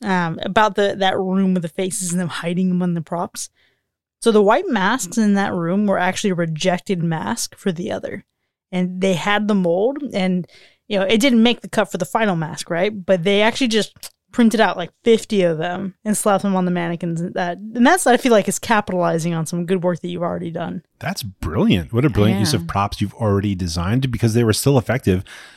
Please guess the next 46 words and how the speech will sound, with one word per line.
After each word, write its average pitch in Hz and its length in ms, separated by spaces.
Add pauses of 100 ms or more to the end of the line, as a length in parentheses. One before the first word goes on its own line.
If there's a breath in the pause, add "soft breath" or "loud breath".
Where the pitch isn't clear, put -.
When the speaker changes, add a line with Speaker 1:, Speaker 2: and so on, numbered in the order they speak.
(160 loud breath)
Speaker 2:
just - 260
not 101 460
for 113 140
the 104 80
killer 147 260
in 95 120
a 95 60
different 107 380
scene. 139 260
They 87 80
were 101 120
perfect. - 440 (180)
Speaker 3:
Yeah, 220 180 (200)
not 165 180
to 196 80
be 185 100
wasteful 180 400
or 151 60
anything. 151 520 (220)
Speaker 1:
Hell 214 260
yeah. 170 300
Now, 196 340 (120)
there's 220 300
so 277 120
much 311 220
to 262 60
be 226 100
said 180 260
about 180 400
the 202 80
way 185 260
Hellfest 202 680
and, 180 220 (340 soft breath)
and 196 180
even 262 360
the 208 100
Orange 202 380
Grove 185 220
Community 175 460
Fair 170 260
in 180 60
the 160 80
beginning 160 440
came 214 220
to - 80
life. 247 240